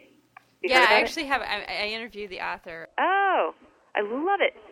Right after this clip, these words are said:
Speaker 2: So, yeah, I love it too. Yeah, it's a fantastic book.
Speaker 1: It
Speaker 2: And
Speaker 1: is fantastic, and it's a lot of, a lot of projects from recycled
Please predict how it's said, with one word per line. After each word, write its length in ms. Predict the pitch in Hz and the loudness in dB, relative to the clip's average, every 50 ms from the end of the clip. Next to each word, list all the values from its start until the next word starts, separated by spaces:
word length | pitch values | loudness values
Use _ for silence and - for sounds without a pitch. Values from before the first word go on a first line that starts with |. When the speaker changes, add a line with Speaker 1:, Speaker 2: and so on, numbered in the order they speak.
| - _ _ | -20 _ _
Speaker 2:
So, 160 | - - 220 | -6 -4 -2
yeah, 220 | 190 233 233 214 180 | 4 6 8 8 8
I 140 | 165 190 208 | 8 6 4
love 180 | 208 196 180 | 2 -2 -4
it 60 | 175 - | -4 -8
too. 260 | - 196 170 151 - - - | -8 -10 -10 -10 -12 -14 -10
Yeah, 180 | 202 170 151 | -8 -8 -8
it's 120 | - - - | -8 -10 -16
a 40 | |
fantastic 600 | _ - 185 175 180 196 156 - - - 175 - | _ -12 -12 -12 -8 -8 -10 -10 -10 -16 -20 -18
book. 300 | _ - - - - - - _ | _ -16 -16 -16 -18 -20 -12 _
Speaker 1:
It 80 | - - 208 | 2 2 2
Speaker 2:
And 80 | - | 4
Speaker 1:
is 100 | - 208 - | 2 0 0
fantastic, 420 | 233 233 269 330 339 - - 185 | 0 0 2 2 0 0 0 0
and 80 | 170 165 | 0 0
it's 100 | 170 - | 0 -2
a 40 | 180 | -2
lot 260 | 175 175 170 175 175 | 0 2 2 4 4
of, 120 | 180 175 170 - - _ - | 2 0 0 -4 -10 _ -6
a 40 | 170 | -2
lot 200 | 170 170 165 165 | 2 2 2 2
of 120 | 165 160 - | 2 0 0
projects 340 | - 175 160 165 165 - - | 0 0 0 0 -4 -6 -8
from 120 | - 165 165 | -8 -6 -6
recycled 440 | 165 - 160 151 151 160 151 147 | -4 -2 -2 -2 0 0 -2 -2